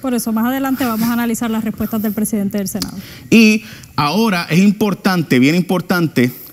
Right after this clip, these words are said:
Speaker 2: que veamos que es un indictment federal. Y vamos a pasar con Osvaldo Carlos, que como ustedes saben es abogado en la práctica federal en Puerto Rico y además de eso fue jefe de Fiscalía Federal. Y vamos a ver aquí un, lo que es un indictment federal. Vean esto. Licenciado, ¿cómo está?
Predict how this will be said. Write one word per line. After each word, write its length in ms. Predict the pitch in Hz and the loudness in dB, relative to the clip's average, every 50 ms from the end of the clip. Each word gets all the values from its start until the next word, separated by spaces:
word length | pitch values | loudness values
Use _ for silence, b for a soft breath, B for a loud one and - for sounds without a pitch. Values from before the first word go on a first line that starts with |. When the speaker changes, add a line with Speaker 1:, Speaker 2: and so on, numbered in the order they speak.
| - - - - | -20 -20 -6 0
Speaker 2:
que 140 | - 131 | 2 2
veamos 300 | 127 143 170 202 220 202 | 2 2 2 2 0 2
que 100 | - 165 | 0 0
es 60 | 147 165 | 0 2
un 100 | 165 160 | 2 2
indictment 400 | 156 147 143 147 147 147 131 - | 2 0 0 0 -2 -2 -2 0
federal. 260 | 151 123 113 98 95 | 0 0 0 0 0
Y 60 | 98 | 0
vamos 120 | 113 139 | 0 0
a 80 | 156 180 | -2 -2
pasar 280 | 160 165 175 175 185 B B B B B B - | -2 -2 -2 -2 -4 B B B B B B -2
con 140 | 147 143 139 | 0 2 2
Osvaldo 420 | 135 120 147 147 160 170 175 170 | 2 2 0 0 -2 -2 -2 -2
Carlos, 340 | 175 175 170 170 175 165 - B B B B B B | -2 -2 -2 -2 -2 -2 -4 B B B B B B
que 140 | - - 104 | -2 0 2
como 140 | 107 113 110 | 2 2 2
ustedes 280 | 104 - 135 135 143 - | 2 0 0 0 0 0
saben 240 | 170 160 156 143 | 0 0 2 2
es 80 | 143 139 | 2 2
abogado 460 | 139 139 147 147 143 139 147 156 143 B B B B B - - | 0 0 0 -2 -2 -4 -4 -8 -10 B B B B B -6 -2
en 240 | 123 139 147 156 | 0 2 2 2
la 100 | 151 139 | 0 0
práctica 380 | 123 131 131 - - 147 147 139 | -2 -4 -4 -2 -2 -2 -2 0
federal 320 | - 160 147 147 143 147 | 0 0 0 2 2 0
en 80 | 151 147 | 0 0
Puerto 280 | 131 156 151 147 196 180 | 0 -2 -2 0 0 2
Rico 320 | 180 160 143 147 175 160 135 | 2 2 2 0 -2 -4 -2
y 60 | 139 | -2
además 320 | 120 110 110 107 117 120 117 | -2 0 0 0 0 0 0
de 100 | 139 135 | 0 -2
eso 180 | 143 139 156 | -2 -2 -4
fue 160 | 123 127 113 110 | -2 -2 0 0
jefe 200 | 123 117 147 127 | 0 0 0 0
de 80 | 120 | 0
Fiscalía 380 | 113 135 - - 131 120 127 123 | 0 -2 -2 0 0 0 0 0
Federal. 380 | - 147 151 170 196 233 240 B B B B B | 0 0 0 0 -2 -4 -6 B B B B B
Y 100 | - 135 | 0 2
vamos 180 | 135 139 160 185 | 2 2 0 -2
a 60 | 170 | -2
ver 120 | 170 170 | -2 -4
aquí 300 | 170 160 - 202 196 - - | -4 -4 -2 -2 -2 -2 0
un, 160 | - 131 143 | 2 2 2
lo 100 | 139 135 | 2 2
que 80 | 120 143 | 0 0
es 60 | 147 | 0
un 100 | 165 160 | 0 0
indictment 380 | 160 156 151 156 156 165 160 147 | 0 0 0 -2 -2 -2 -2 -2
federal. 380 | - 202 196 202 190 185 196 B B B B B - | 0 0 0 0 0 -2 -4 B B B B B -2
Vean 260 | 120 165 190 208 196 | 0 0 2 2 2
esto. 340 | 165 127 - - - 92 B B B B B B B B B B B - - - | 2 0 0 -2 -4 -4 B B B B B B B B B B B -20 -8 -2
Licenciado, 340 | - 110 113 101 139 143 131 | 0 0 2 2 0 0 0
¿cómo 140 | 110 120 117 | 0 -2 -2
está? 160 | - - 85 | -4 -6 -10